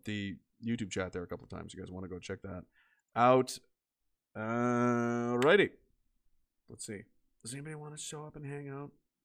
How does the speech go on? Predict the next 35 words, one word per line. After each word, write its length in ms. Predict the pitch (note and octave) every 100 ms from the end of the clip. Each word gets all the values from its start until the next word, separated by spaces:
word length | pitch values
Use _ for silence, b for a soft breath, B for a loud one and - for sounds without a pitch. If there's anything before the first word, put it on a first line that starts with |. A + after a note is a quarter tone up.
| _ _ _ _ - - -
Join 240 | C3+ D#3+
the, 100 | D#3
uh, 100 | D3
the 80 | C3
Discord 460 | C#3 C#3 D#3 C#3+ C3 b b b b -
channel 440 | F3+ F#3 F#3 F3
and, 160 | D#3+ D3+
uh, 140 | D3+
go 180 | C#3+ E3
to 80 | D3+
the 180 | D3 C3
standby 560 | - D3+ D#3+ D3 C#3
room, 500 | C#3 C3 C3+ C3 C3 A#2+
and 180 | G#2+
I'll, 280 | G#2+ A2+ A2+
uh, 160 | A2 A2 A#2+ _ _ -
bring 260 | G#2+ B2+
you 120 | C3 C#3+
in 80 |
here. 240 | C#3 F#2+ - _ _ -
If 160 | A2+
it 80 | A2+
connects, 380 | - A#2+ C3+ -
I 100 | B2+
don't 120 | C#3 C#3
know. 240 | D#3 - - _ _ _ _ _ _
He 100 | -
says 300 | G#2+ E3 E3+
the 60 | C#3
connection 480 | - C3+ E3 E3 E3
is 340 | D3 D3+ C#3+
terrible. 640 | - - G2+ E2+ D#2 C2 - _ - -
<laughs> 320 | - B3 -
Absolutely 920 | C4 G#3+ B3 B3 G3+ G3 G#3+ G3+ A#3+
horrible. 600 | G3+ F#3+ E3+ F3 E3 C3